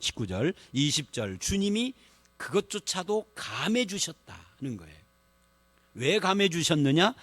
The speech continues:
택하신 사람들을 위해서 감해 주셨다. 그러니까 저와 여러분들 때문에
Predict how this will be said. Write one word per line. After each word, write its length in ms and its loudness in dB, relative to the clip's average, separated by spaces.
택하신 800 0
사람들을 760 -2
위해서 280 0
감해 300 -10
주셨다. 480 -20
그러니까 340 0
저와 360 8
여러분들 600 4
때문에 580 0